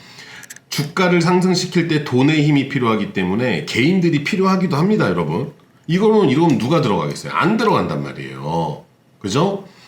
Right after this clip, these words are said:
그리고 이 추세도 마찬가지겠죠. 이 추세도 마찬가지예요. 밑에다가 물량을 받쳐놓고 계속적으로 누군가가 던지는 물량을 받아냈던 거예요.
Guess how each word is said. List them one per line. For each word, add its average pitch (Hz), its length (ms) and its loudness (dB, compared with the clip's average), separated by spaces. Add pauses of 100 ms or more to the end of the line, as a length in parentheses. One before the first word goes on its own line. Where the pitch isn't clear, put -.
그리고 180 500 0
이 160 220 0
추세도 180 340 0
마찬가지겠죠. 85 800 -6 (320)
이 160 180 -2
추세도 165 360 0
마찬가지예요. 78 680 -8 (540)
밑에다가 151 840 0
물량을 123 760 0
받쳐놓고 107 1160 0 (340)
계속적으로 175 800 2
누군가가 151 600 0
던지는 131 480 2
물량을 123 520 0
받아냈던 135 760 0
거예요. 76 300 -2